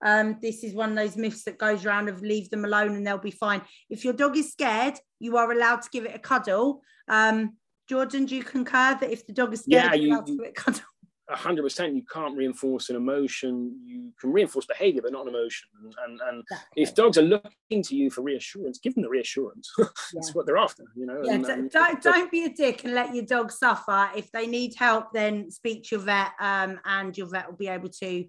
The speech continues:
Speaker 1: um, give you some options and
Speaker 2: There's
Speaker 1: also,
Speaker 2: a,
Speaker 1: like, fund a
Speaker 2: there's a
Speaker 1: shelter.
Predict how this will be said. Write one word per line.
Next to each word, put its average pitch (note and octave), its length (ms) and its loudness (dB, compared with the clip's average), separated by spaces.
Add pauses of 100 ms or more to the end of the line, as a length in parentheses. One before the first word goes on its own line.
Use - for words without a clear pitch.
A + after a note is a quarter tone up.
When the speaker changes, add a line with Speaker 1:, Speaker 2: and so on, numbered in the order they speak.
(400)
Speaker 1:
um, F3+ 400 -2
give E3+ 160 -8
you F3+ 160 -8
some F3 320 -6
options F3 800 -6
and F3+ 200 -2
Speaker 2:
There's C#3 200 2
Speaker 1:
also, B2+ 200 -6
Speaker 2:
a, G#2 80 -14 (160)
Speaker 1:
like, F3+ 240 -12
fund F3+ 220 -6
a D#3 40 -12
Speaker 2:
there's C#3 120 2
a C3+ 60 4
Speaker 1:
shelter. C3+ 100 -2